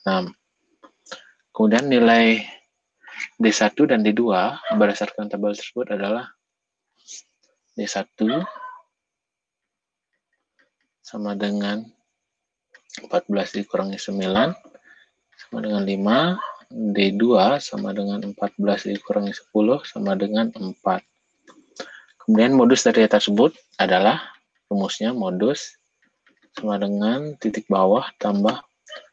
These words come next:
D satu per D satu plus D dua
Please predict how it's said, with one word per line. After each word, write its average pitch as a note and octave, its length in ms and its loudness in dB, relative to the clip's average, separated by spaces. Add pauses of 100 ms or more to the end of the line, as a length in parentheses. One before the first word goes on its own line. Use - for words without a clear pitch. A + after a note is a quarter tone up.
(260)
D - 80 -10
satu - 560 -2 (240)
per A#2 400 2
D G#2+ 240 2
satu B2 720 -4 (400)
plus - 320 0
D A2 240 2
dua G#2 400 0